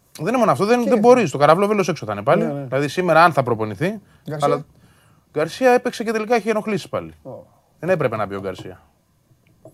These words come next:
Speaker 1: Δηλαδή, εγώ πιστεύω ότι κακώς
Speaker 2: Μην προλάβει, μην πάθει καμία αποτροπή, κατάλαβες.
Speaker 1: Αποτροπή δεν μπορεί να πάθει, αλλά αυτό το, γιατί δεν είναι κάτι το οποίο
Speaker 2: Τι έχει,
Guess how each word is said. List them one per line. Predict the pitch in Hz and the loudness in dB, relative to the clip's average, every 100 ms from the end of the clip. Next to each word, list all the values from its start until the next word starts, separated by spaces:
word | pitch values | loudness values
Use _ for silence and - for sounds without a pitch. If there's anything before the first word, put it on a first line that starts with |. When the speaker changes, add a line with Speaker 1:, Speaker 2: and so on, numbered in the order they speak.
| _ _ _ _ _ | _ _ _ _ _
Speaker 1:
Δηλαδή, | 107 120 | -6 -4
εγώ | 147 | -2
πιστεύω | 147 135 160 | -4 -6 -4
ότι | 156 | -2
κακώς | 143 135 175 - | 0 2 0 0
Speaker 2:
Μην | 170 | -2
προλάβει, | 170 185 214 147 139 | 0 2 2 2 -2
μην | 147 175 | -2 -2
πάθει | 185 180 | -4 -6
καμία | 196 190 | -10 -10
αποτροπή, | 180 202 208 165 | -8 -8 -4 -6
κατάλαβες. | 135 175 117 | -6 -10 -12
Speaker 1:
Αποτροπή | 104 139 143 | -12 -8 -4
δεν | 185 | 0
μπορεί | 214 | 2
να | 196 | 4
πάθει, | 151 131 117 113 | 4 2 -4 -8
αλλά | 123 123 | -4 -4
αυτό | 151 | -4
το, | 170 147 | -8 -6
γιατί | 131 156 | -6 -4
δεν | 175 | -4
είναι | 185 175 | -4 0
κάτι | 143 135 | 0 0
το | |
οποίο | 123 131 127 | -4 -4 0
Speaker 2:
Τι | 294 | 2
έχει, | 247 110 | 2 -2